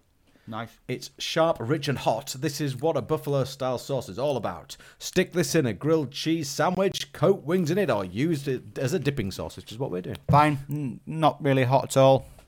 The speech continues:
Speaker 2: Is it not too bad?
Speaker 1: A little bit of a kick. It's nice, though. It's tasty.
Speaker 2: When I tried it, I took part of the clump at the top, and I think it just hit me a little bit.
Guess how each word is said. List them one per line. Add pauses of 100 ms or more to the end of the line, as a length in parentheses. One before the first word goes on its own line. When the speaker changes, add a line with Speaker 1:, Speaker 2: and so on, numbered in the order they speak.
(360)
Speaker 2:
Is
it
not
too
bad?
Speaker 1:
A
little
bit
of
a
kick. (1400)
It's
nice,
though.
It's
tasty.
Speaker 2:
When
I
tried
it,
I
took (760)
part
of
the
clump
at
the
top,
and
I
think
it
just
hit
me
a
little
bit.